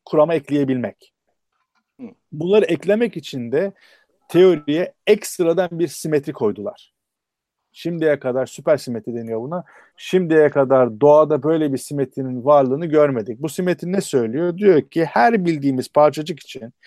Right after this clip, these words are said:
Speaker 1: mesela elektron için bir tane de diyor eş parçacığı olmalı. Foton için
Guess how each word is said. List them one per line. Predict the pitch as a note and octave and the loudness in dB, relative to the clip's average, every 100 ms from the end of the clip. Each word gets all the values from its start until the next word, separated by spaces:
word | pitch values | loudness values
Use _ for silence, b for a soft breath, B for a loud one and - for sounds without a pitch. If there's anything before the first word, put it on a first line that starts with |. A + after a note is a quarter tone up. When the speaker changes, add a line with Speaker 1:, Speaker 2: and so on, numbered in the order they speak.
| b b | b b
Speaker 1:
mesela | E3 C3+ D3 | 0 2 2
elektron | D#3+ D#3 D3+ D#3 | 2 2 0 0
için | A2 - G#2 _ _ _ _ _ | -2 -8 -16 _ _ _ _ _
bir | G3 G#3+ | -4 0
tane | F3 D#3 C#3 | 2 2 0
de | C3+ | 0
diyor | D#3+ G3 | 0 2
eş | G3 - | 2 0
parçacığı | - C3+ - G#2+ A2 | 2 0 0 -4 -4
olmalı. | G#2+ G2 F#2+ F#2 _ _ _ _ _ _ _ _ | -4 -6 -12 -16 _ _ _ _ _ _ _ _
Foton | F3+ F3 G3 | 2 4 2
için | D3 - G#2+ | 0 -6 -14